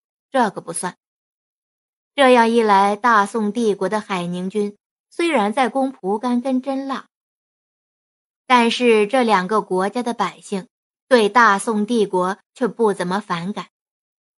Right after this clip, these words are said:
唯一的就是知晓在如果给大宋帝国答应了，那么他们这些人可能要迁移到大宋去，这一点儿有些不满。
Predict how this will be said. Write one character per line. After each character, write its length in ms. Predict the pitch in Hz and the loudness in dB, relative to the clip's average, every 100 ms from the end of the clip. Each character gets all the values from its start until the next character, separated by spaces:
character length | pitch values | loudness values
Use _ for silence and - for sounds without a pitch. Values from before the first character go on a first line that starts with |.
| _ | _
唯 220 | 262 294 | 2 2
一 220 | 320 370 | 4 4
的 120 | 277 | 4
就 180 | 208 233 | 2 0
是 280 | 208 208 - _ _ _ | 0 -6 -6 _ _ _
知 200 | - 349 | -2 -2
晓 260 | 349 233 196 | 2 0 2
在 160 | 262 240 | 0 0
如 280 | 202 262 | 0 -2
果 240 | 277 202 185 | -2 -4 -2
给 140 | 185 | -8
大 240 | 175 254 208 | -4 -4 -4
宋 220 | 262 240 | -6 -6
帝 160 | 269 | -4
国 160 | 226 175 | -8 -8
答 320 | - 208 220 | -10 -10 -8
应 240 | 247 269 202 | -6 -6 -8
了， 120 | - _ _ _ _ _ _ _ | -14 _ _ _ _ _ _ _
那 160 | 294 262 | 6 6
么 100 | 233 | 6
他 160 | 302 | 2
们 140 | 262 220 | 2 4
这 120 | 247 | 2
些 200 | 226 226 | 2 0
人 320 | 196 185 220 _ _ | 0 -4 -8 _ _
可 300 | _ - 220 | _ 0 0
能 180 | 190 196 | 0 0
要 180 | 240 202 | 0 0
迁 440 | - - 247 247 | -4 -4 0 0
移 120 | 214 | 0
到 140 | 185 202 | -2 -2
大 280 | 226 196 185 | 0 0 0
宋 240 | 214 190 | -4 -6
去， 260 | - 185 _ _ _ _ | -6 -8 _ _ _ _
这 160 | 277 233 | 0 2
一 160 | 208 208 | 2 0
点 160 | 196 | 0
儿 140 | 175 190 | 0 0
有 160 | 185 | -2
些 140 | 170 180 | -4 -6
不 180 | 208 190 | -4 -4
满。 220 | 165 | -8